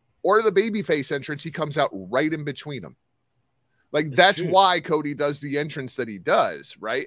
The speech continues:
Speaker 1: I mean, I, I seriously wonder if Cody thought, "Well, if I lose this match, people will think I'll be in the Rumble on Saturday."
Speaker 2: Yeah, well, uh, I'm not gonna lie. You heard me say it.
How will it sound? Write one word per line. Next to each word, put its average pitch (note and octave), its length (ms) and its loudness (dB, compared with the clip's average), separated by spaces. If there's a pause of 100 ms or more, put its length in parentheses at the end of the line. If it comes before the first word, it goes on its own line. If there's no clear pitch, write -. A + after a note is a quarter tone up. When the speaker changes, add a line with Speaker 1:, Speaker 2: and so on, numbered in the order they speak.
Speaker 1:
I C#3+ 60 -2
mean, B2+ 140 -14 (1200)
I, E3+ 200 4
I E3 100 4
seriously F#3+ 640 -4
wonder E3 480 -4
if C#3 260 -2 (300)
Cody G3 400 -4
thought, D#3+ 480 0 (380)
"Well, C#3+ 220 0
if D3+ 120 -2
I D3 80 2
lose D#3 300 -6
this E3+ 200 -8
match, D3+ 320 -12
people C#3 240 -8
will B2 140 -6
think B2+ 260 -8
I'll A2 120 -6
be A2+ 160 -12
in G#2+ 100 -8
the G#2 80 -10
Rumble F2+ 320 -10
on A1 140 -16
Saturday." G1+ 460 -18 (680)
Speaker 2:
Yeah, E3 280 -10
well, A3 480 0
uh, G3+ 180 2 (160)
I'm D#3 140 -2
not F3+ 120 0
gonna E3+ 180 4
lie. E3 260 8
You D3+ 200 2
heard D#3 200 2
me E3 160 0
say B2 320 0
it. - 160 -2